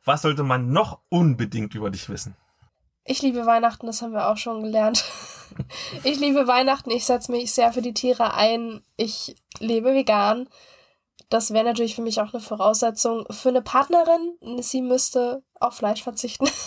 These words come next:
Speaker 2: Ich möchte aber nicht, dass sich jemand jetzt auch von mir überzeugen lässt und dann wirklich es aus freien Stücken tut.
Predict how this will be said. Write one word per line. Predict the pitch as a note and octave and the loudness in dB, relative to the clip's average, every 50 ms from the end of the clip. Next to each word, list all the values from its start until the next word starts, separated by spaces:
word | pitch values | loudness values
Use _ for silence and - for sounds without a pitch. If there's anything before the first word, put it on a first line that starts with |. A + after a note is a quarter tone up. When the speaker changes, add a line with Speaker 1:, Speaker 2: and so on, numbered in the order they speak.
| - - - - _ _ _ _ _ - _ - - - - - - - - - - - | -12 -16 -20 -20 _ _ _ _ _ -20 _ -20 -18 -16 -16 -16 -18 -20 -20 -12 -6 -6
Speaker 2:
Ich | B3 - | -4 0
möchte | B3 A#3+ B3+ B3+ - A3 | 2 2 2 4 4 4
aber | A#3 A#3+ A#3+ | 4 4 4
nicht, | A#3+ C4 E4 - - B3+ | 2 2 0 2 2 2
dass | B3+ C4+ - | 2 2 0
sich | B3+ B3 - | -2 -2 0
jemand | - B3 B3+ B3+ B3+ B3 A#3 | 2 2 4 4 4 4 4
jetzt | A#3+ A3+ - | 2 2 2
auch | A#3+ A3+ | 0 0
von | A3 B3 A#3+ | 0 -2 0
mir | B3 B3 G#3 | 0 0 0
überzeugen | - A3 A3+ A3 - - A#3+ A#3+ A#3+ A#3+ | 2 0 0 0 2 2 2 2 2 2
lässt | A#3 A#3 A#3 A3+ | 2 2 2 2
und | - G#3+ | 0 -2
dann | G#3+ G#3+ | -2 -2
wirklich | G#3 G#3+ A3 G#3+ - A3 | -2 -4 -6 -6 -8 -6
es | G#3 G#3 | -6 -6
aus | G3+ G3 | -6 -6
freien | - - - F#3+ F#3+ G3+ | -6 -4 -4 -4 -2 -2
Stücken | G3+ - - G#3 - G#3 G#3 | -4 -6 -6 -6 -4 -6 -6
tut. | - - G#3+ G#3+ G#3+ | -4 -4 -4 -4 -4